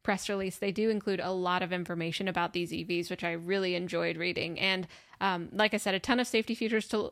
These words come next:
to look out for, those typical, um, stationary or moving obstacles or situations that semis come in contact with on the daily. And of course, we're thinking about safety. These are giant vehicles moving on the road.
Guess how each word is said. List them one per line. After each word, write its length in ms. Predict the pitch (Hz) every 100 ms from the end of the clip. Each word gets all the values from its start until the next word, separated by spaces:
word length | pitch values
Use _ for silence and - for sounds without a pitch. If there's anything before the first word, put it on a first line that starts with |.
| -
to 120 | 233
look 180 | 214 208
out 200 | 202 190
for, 220 | 208 196
those 300 | 190 185 - - - -
typical, 640 | 262 240 220 220 208 202 - -
um, 320 | 190 170 170
stationary 640 | - 285 262 254 240 233 233
or 160 | 202
moving 600 | 185 214 220 214 208 208 - - - -
obstacles 640 | 196 214 - 220 214 208 185
or 40 |
situations 800 | 175 196 196 185 185 - 202 196
that 200 | 196 185
semis 320 | - 180 180
come 260 | - 180 175
in 140 | -
contact 500 | 180 269 262 262 247
with 220 | 233 226 -
on 220 | 190 180
the 60 |
daily. 400 | 175 220 233 226
And 80 | 208
of 120 | 180
course, 260 | - 208 -
we're 100 | 202
thinking 240 | 202 185
about 200 | 175 170
safety. 400 | - 220 220 226
These 220 | 202 180 165
are 100 | 160
giant 340 | - 262 233
vehicles 400 | 226 220 208 190
moving 220 | 185 180
on 100 | 180
the 80 | 175
road. 260 | 175 175